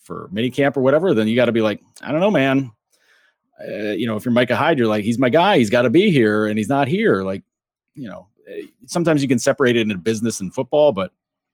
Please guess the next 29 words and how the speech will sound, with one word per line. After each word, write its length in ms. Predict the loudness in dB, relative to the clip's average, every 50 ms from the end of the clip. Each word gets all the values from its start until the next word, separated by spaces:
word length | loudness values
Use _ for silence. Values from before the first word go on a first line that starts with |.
| _ _ _ _ _ _ _ _ _ _ _ _
when 160 | -4 0 0
your 120 | 2 2 0
goal 400 | 2 2 2 4 4 4 2 0
is, 440 | -2 -4 -6 -10 -12 -14 -16 -18 _ _ _ _ _
when 100 | -12 -10
your 100 | -10 -10
goal 320 | -6 -2 0 0 0 0 -2
is 260 | -4 -4 -6 -6 -8 -10
to 100 | -10 -6
win 160 | -6 -6 -6
the 80 | -6 -8
Super 260 | -8 -10 -10 -10 -8
Bowl, 360 | -4 -2 -2 -2 -2 -4 -6 -6
I 100 | -4 -4
mean, 160 | -2 -4 -4
that's 160 | -6 -8 -8 -10
everybody's 340 | -10 -10 -12 -12 -14 -14
goal. 240 | -16 -16 -16 -14 -16 -16
I 40 |
get 180 | -16 -18 -20 -20
it. 80 | -20 _ _
But, 80 | -10
like, 180 | -10 -10 -10 -12 _ _ _
when 240 | -16 -10 -8 -6 -2
you're 120 | -2 -2
a 40 | -2
team 240 | -2 -2 -2 -2 0
that 140 | -2 -2 -4
can 200 | -6 -8 -10